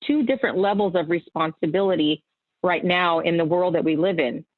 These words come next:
So if a man and a woman have a, have a thing going, and the woman regrets it the next day and says, "Well, I didn't give my consent," it's automatically the guy's fault.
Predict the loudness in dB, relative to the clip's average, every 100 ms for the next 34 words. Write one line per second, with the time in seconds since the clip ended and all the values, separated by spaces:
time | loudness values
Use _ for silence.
0 | _ _ -2 0 0 0 0 2 2 0
1 | 0 0 -2 -6 _ -4 0 2 2 2
2 | 0 0 0 0 0 -2 -4 -4 -2 -2
3 | -2 0 2 2 2 0 -2 _ _ _
4 | -4 0 0 0 0 0 0 0 0 0
5 | -2 -2 -2 0 -2 -2 -2 0 0 0
6 | 2 2 2 0 0 0 0 0 -2 -6
7 | -2 -2 -2 -6 _ -6 -4 -4 0 0
8 | 2 2 2 0 0 0 0 0 0 0
9 | -2 _ -2 -2 -4